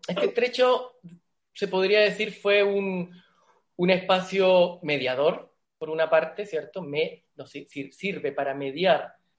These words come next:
eh, conocimiento, mercancías, eh, pero también fue un espacio para, eh, sincronizar, ¿no? Para sincronizar dinámicas, al mismo tiempo que fue un espacio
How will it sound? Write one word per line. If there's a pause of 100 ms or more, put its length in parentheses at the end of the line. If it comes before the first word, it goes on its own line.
(240)
eh,
conocimiento,
mercancías, (460)
eh, (1040)
pero
también
fue
un
espacio
para, (200)
eh,
sincronizar,
¿no? (200)
Para
sincronizar
dinámicas, (640)
al
mismo
tiempo
que
fue
un
espacio